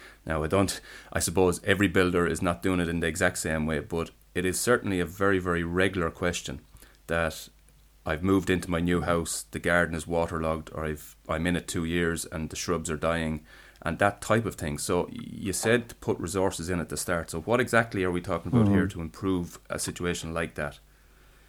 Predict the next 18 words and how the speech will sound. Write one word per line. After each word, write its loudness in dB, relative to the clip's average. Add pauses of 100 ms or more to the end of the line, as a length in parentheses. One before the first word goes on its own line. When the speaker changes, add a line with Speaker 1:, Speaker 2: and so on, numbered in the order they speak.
(480)
Speaker 2:
Yeah, 6
I 2
think -2
it's, 0 (640)
um, 0
yeah, 2
you're 4
right. 2
It -2
can -2
be, 4
it's -4
prob-, 0
you're 0
probably 4
looking -4
at -4
a, -4